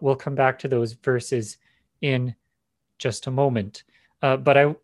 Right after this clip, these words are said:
a couple things I want to emphasize so far. Uh, so far, Stephen mentions the name Moses nine times in his speech, and everything he says about Moses is unambiguously positive.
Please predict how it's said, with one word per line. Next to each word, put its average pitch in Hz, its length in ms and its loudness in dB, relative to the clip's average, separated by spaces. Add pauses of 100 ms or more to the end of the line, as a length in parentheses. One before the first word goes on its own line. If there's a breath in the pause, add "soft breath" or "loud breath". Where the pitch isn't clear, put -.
(140)
a 156 140 0
couple 190 340 2
things 156 240 0
I 151 60 6
want 147 160 4
to 160 60 2
emphasize 139 720 2 (480)
so 165 220 2
far. 139 440 4 (840)
Uh, 139 340 0 (100)
so 220 240 4
far, 156 280 4
Stephen 202 580 2 (400 soft breath)
mentions 156 800 0 (280)
the 151 100 2
name 151 280 2
Moses 175 520 4 (240)
nine 202 480 4
times 180 580 0
in 151 140 -4
his 135 300 -4
speech, - 440 -8 (220 loud breath)
and 151 140 0
everything 202 560 2
he 151 160 -4
says 147 220 -2
about 139 200 2
Moses 135 460 0
is 151 220 0
unambiguously 135 840 0
positive. 107 640 -4